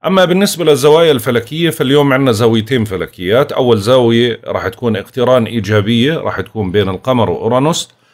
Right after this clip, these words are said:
راح تكون في تمام الساعة ستة وست دقائق بتوقيت غرينتش مساء، يعني بعد الحلقة.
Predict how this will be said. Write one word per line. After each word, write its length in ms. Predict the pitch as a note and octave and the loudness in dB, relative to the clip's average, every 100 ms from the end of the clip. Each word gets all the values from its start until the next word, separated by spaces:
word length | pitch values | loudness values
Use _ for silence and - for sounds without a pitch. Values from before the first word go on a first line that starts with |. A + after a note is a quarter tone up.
| _ _ D#3 | _ _ -4
راح 180 | E3+ F3 | -2 -2
تكون 280 | - G3+ | 0 -2
في 120 | F3 F3 | 0 -2
تمام 360 | D#3 D#3 D#3 | 0 2 2
الساعة 420 | B2 - B2+ A2+ | 0 0 0 2
ستة 380 | A2+ D#3+ - B2 | 0 -4 -4 -4
وست 220 | F#2+ - | -4 -4
دقائق 680 | D3 G#2+ G2+ A2+ C3+ C#3 D3 | -4 -2 -2 0 0 0 -2
بتوقيت 640 | A#2 G#2+ G2+ - A#2 A2+ F#2+ | -4 -4 -4 -4 -4 -4 -2
غرينتش 460 | A2+ C#3 D#3 - | 0 0 -2 -4
مساء، 500 | A2 G2 G#2+ E2+ F#2 | -4 -2 -2 -2 -2
يعني 380 | E3+ D3 G2 D#2+ | -2 -2 -2 -2
بعد 280 | E2 E2+ D2+ | -4 -4 -4
الحلقة. 560 | D2+ G2+ F2+ - E3 | -8 -8 -8 -4 -4